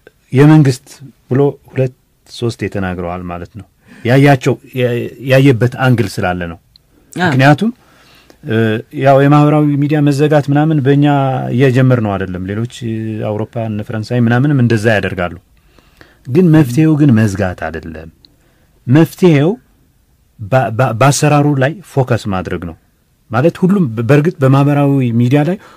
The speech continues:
Speaker 1: ሁሉም ስለሚሳተፍበት፣ እ፣ ኮንትሮል ለማድረግ የሚያስቸግር ነገር ሊኖር ይችላል።
Speaker 2: አ፣
Speaker 1: ግን ያ-፣
Speaker 2: አንደኛ
Speaker 1: ያን ያህል ግን አይደለም።
Speaker 2: አይደለማ። እኔ እኮ አሁን ከፍጹም ጋራ ል-፣ ያልተግባባንበት ነጥብ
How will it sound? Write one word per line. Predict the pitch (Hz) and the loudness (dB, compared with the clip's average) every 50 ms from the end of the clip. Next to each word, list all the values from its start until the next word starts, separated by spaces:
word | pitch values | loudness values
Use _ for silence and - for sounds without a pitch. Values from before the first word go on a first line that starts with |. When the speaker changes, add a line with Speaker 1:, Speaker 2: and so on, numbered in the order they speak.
| _ _ | _ _
Speaker 1:
ሁሉም | - 175 175 208 196 180 | 0 2 2 4 2 0
ስለሚሳተፍበት፣ | - - 135 135 135 131 123 123 117 110 107 110 120 120 - - 127 127 - 131 - 147 139 175 208 208 - _ _ _ _ _ _ _ _ _ _ - | 0 0 0 2 2 2 2 2 0 -2 -2 -2 -4 -4 -2 -2 -4 -2 -2 -6 -8 -4 -4 -4 -4 -4 -6 _ _ _ _ _ _ _ _ _ _ -10
እ፣ | - 107 107 107 101 98 98 101 113 135 - - _ _ | -6 -4 -2 -2 -2 -2 -4 -4 -6 -10 -16 -18 _ _
ኮንትሮል | - - 127 123 120 135 127 | -4 -2 0 2 2 2 2
ለማድረግ | 127 127 127 127 127 131 135 123 - - - | 4 4 4 4 4 2 0 -2 -4 -8 -16
የሚያስቸግር | - 131 120 117 131 123 - - 139 131 123 127 131 | -10 -6 -2 0 0 -2 0 -2 -2 0 2 2 2
ነገር | 135 131 131 123 - 127 107 | 4 4 4 2 2 0 2
ሊኖር | 117 123 127 131 113 | 0 2 2 2 0
ይችላል። | 101 - - 101 90 - - - | -2 -4 -6 -8 -8 -8 -10 -6
Speaker 2:
አ፣ | - 190 220 196 | 0 2 2 4
Speaker 1:
ግን | 165 190 208 | 6 6 6
ያ-፣ | 208 196 | 6 6
Speaker 2:
አንደኛ | 196 180 175 175 | 6 6 6 6
Speaker 1:
ያን | 185 190 202 196 | 6 6 6 6
ያህል | 190 175 165 156 139 | 6 4 4 4 4
ግን | 120 135 | 2 4
አይደለም። | 185 233 233 254 254 254 269 277 269 262 | 4 6 6 6 4 4 4 2 4 4
Speaker 2:
አይደለማ። | 254 220 180 | 4 4 2
እኔ | 190 214 240 | 4 4 2
እኮ | 247 - - | 2 2 2
አሁን | 226 220 214 208 | 2 4 2 2
ከፍጹም | 196 190 180 185 - - 180 196 | 0 0 -2 -2 -4 -2 -2 2
ጋራ | 180 165 165 160 156 147 156 170 254 381 381 - 113 131 | 4 6 6 6 6 6 4 2 -2 -4 -8 -6 -6 -6
ል-፣ | 139 143 143 151 139 123 127 | -4 -2 -2 -2 -2 -2 0
ያልተግባባንበት | 156 139 143 - - 160 170 170 156 143 151 160 143 147 139 131 135 123 - | 2 0 2 2 0 -2 2 4 2 4 4 2 2 2 2 0 0 0 0
ነጥብ | 131 127 123 113 - 110 123 151 | 0 0 -2 -2 -2 -4 -4 -4